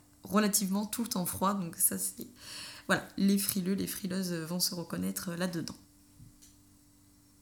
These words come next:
Le démon de la honte, alors, je te l'avais dit, euh, dans les épisodes d'avant, euh, la, la, le démon du premier chakra, c'était la peur, le démon du second chakra, c'était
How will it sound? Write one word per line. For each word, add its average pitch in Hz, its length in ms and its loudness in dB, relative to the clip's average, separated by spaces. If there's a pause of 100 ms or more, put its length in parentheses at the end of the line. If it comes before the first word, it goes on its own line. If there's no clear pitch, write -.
(760)
Le 233 220 6
démon 247 380 8
de 185 460 4
la 170 160 2
honte, 269 340 4 (1080)
alors, 175 280 4
je - 100 4
te - 80 2
l'avais 220 240 2
dit, 233 300 6
euh, 185 100 4
dans 196 100 2
les 185 220 0
épisodes 190 300 0
d'avant, 240 560 4
euh, 180 480 2
la, 175 500 -2 (160)
la, 180 340 0 (500)
le 185 120 4
démon 226 540 6 (100)
du 196 160 -4
premier 190 300 0
chakra, 196 260 2
c'était 185 240 6
la 170 100 0
peur, 208 380 2
le 180 100 0
démon 185 300 0
du 180 140 -4
second 190 360 2
chakra, 185 300 0
c'était 175 340 0